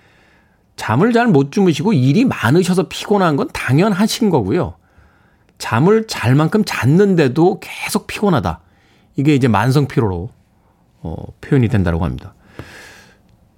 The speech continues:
현대인들에게 피곤하지 않은 날이 있나요?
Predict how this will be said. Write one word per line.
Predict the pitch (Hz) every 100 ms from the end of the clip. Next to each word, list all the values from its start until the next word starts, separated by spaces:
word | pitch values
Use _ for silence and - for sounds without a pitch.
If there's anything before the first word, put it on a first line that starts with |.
| _ _ _ _ -
현대인들에게 | - - 208 226 254 220 180 123 139 170
피곤하지 | - - - 294 285 247
않은 | 208 185 165
날이 | 110 151
있나요? | 311 196 117